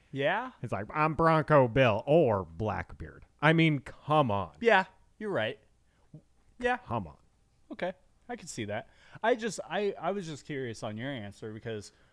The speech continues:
Speaker 1: uh, I was watching, uh, a pirate show and I just had the thought of, like, would you rather be a pirate or would you rather be a fucking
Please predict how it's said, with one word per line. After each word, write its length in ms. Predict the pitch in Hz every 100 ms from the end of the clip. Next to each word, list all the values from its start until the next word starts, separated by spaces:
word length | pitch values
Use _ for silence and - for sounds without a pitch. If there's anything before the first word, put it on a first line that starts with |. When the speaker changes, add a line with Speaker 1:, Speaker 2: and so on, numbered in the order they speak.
| _
Speaker 1:
uh, 500 | - 120 107 104 98 - _ _
I 100 | 127
was 240 | 123 104
watching, 640 | 113 120 - 127 110 107 107 -
uh, 520 | 139 107 101 98 92 - -
a 80 | 110
pirate 420 | - 120 120 107 -
show 600 | - 107 95 95 95 - _ _ _ _ _ _ _
and 800 | 117 107 104 101 101 98 95 95 - _ _
I 100 | 117
just 180 | 117 113
had 200 | 127 120
the 40 | 107
thought 380 | - 131 151 123
of, 140 | 98
like, 260 | 104 95 -
would 160 | 104
you 140 | 107 107
rather 260 | 107 107
be 200 | 104 107
a 60 | 104
pirate 500 | - 113 101 139 180
or 140 | 117 107
would 200 | 104 113
you 80 |
rather 260 | 110 113 117
be 200 | 117 127
a 160 | 127 120
fucking 560 | 147 139 139 131 117